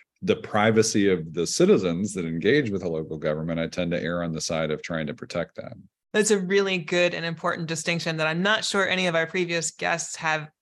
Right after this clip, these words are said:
Speaker 2: been so explicit about. So I really appreciate you getting into that, 'cause certainly the dual roles of personal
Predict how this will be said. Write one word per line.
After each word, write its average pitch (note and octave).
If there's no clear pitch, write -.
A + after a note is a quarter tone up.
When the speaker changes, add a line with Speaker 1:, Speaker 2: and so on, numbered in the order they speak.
Speaker 2:
been F3
so F3
explicit E3
about. D#3+
So E3+
I E3+
really E3+
appreciate E3+
you D3+
getting G3
into G3+
that, E3
'cause E3
certainly G3
the A#3
dual A#3
roles F#3+
of D#3+
personal F#3